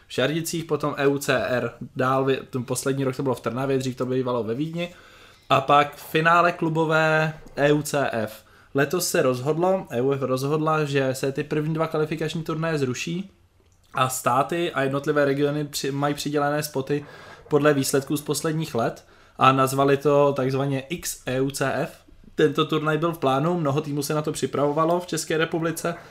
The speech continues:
a doufali, že aspoň tenhle turnaj bude. Bohužel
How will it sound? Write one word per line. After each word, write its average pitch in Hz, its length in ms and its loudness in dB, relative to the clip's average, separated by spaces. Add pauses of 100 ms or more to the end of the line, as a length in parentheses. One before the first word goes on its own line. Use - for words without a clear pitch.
(200)
a 156 60 2
doufali, 156 380 2
že 156 100 0
aspoň 156 240 -4
tenhle 160 200 -4
turnaj 160 280 -4
bude. 135 260 -2
Bohužel 147 600 0